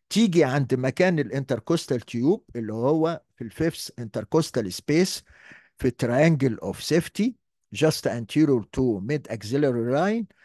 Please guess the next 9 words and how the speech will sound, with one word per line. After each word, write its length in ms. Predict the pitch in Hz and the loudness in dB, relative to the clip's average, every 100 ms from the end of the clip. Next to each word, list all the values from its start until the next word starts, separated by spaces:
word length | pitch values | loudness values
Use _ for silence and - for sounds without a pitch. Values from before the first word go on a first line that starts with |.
| - _ - | -20 _ -8
وتدي 460 | 120 202 208 160 | 2 2 4 2
بنج 300 | 131 185 165 | 2 0 0
موضعي 680 | 156 139 127 151 185 233 220 | -2 -2 0 0 0 0 -4
وتفتح 520 | 139 135 190 - 143 - | -8 -2 -4 -2 -6 -2
فتحة 360 | 165 - 147 | -4 -4 -6
على 200 | 131 117 | -4 -6
الجلد 440 | 127 113 170 147 - _ _ _ _ | -8 -2 -2 -2 -12 _ _ _ _
فوق 340 | - 180 - | 0 2 2
الأبر 640 | 127 113 139 156 143 95 | -4 -2 0 2 0 -2